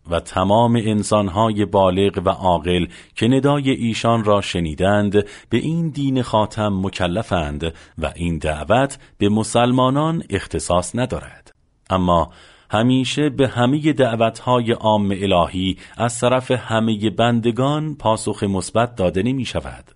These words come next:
بلکه تنها عدهٔ خاصی به آن پاسخ مثبت می‌دهند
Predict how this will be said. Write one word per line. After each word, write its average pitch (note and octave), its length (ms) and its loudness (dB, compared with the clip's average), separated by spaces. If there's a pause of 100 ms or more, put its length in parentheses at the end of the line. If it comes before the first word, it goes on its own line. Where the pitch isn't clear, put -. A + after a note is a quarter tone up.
(180)
بلکه G2+ 460 2 (320)
تنها C3+ 640 0
عدهٔ A#2+ 440 0
خاصی C#3 580 -6
به F#2+ 140 0
آن F#2 300 0
پاسخ F#2 420 -2
مثبت E2 480 -4
می‌دهند D#2 580 -6